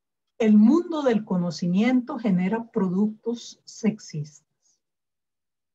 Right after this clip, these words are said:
Para recordarlo, baste hacer un recuento muy breve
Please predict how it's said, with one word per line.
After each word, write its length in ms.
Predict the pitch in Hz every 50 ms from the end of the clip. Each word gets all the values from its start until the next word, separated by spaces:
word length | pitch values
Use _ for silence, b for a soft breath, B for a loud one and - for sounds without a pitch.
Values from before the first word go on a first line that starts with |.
| _ _ _ _ _ _ _ _ _ _ _ _ _ _ _
Para 260 | 214 214 214 214 208
recordarlo, 960 | - 226 214 220 - 185 175 175 185 262 269 302 311 311 311 359 359 - _ _ _ _ _ _ _ _ _ _ _ _ _ _ _ _ _ _ _ _ _ _ _ _ _ _ _ _ _ _ _
baste 920 | - 170 156 226 240 302 302 - - - _ - 285 302 311 294 - - _ _ _ _ _ _ _ _ _ _ _ _ _ _ _ _ _ _ _ _ _ _ _ _ _ _ _ _ _ _ _ _ _ _ _ _ _ _ _
hacer 520 | - 240 220 - - 262 269 302 294 269 -
un 300 | - 285 247 269 277 269
recuento 920 | 254 277 277 - - - 247 226 214 185 175 170 156 - - 208 226 - - _ _ _ _ _ _ _ _ -
muy 260 | 185 208 247 269 -
breve 640 | 240 208 226 247 233 202 185 180 180 190 214 B